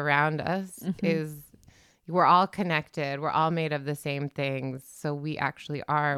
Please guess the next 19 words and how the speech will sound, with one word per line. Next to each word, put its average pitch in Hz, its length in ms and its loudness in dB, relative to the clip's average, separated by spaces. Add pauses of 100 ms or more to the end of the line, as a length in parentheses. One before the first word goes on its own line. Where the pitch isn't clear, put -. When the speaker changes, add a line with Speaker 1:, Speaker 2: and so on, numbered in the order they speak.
Speaker 1:
we 143 80 -2
encompass, 143 640 -4 (240)
like, - 140 -12 (760)
the 170 140 -6
whole 165 160 2 (200)
universe 139 480 -2 (160)
in 185 100 4
our 160 180 0
Speaker 2:
Mm-hmm. 180 40 0 (140)
Speaker 1:
body. 196 480 -6 (120)
Speaker 2:
Mm-hmm. 180 220 0 (440)
Speaker 1:
Um, 151 200 -4 (840)
I, - 20 -2 (220)
I - 60 -8
think 180 160 -6
that's 175 220 -10
a - 100 -16
beautiful 151 380 -6 (200)
idea, 151 580 -6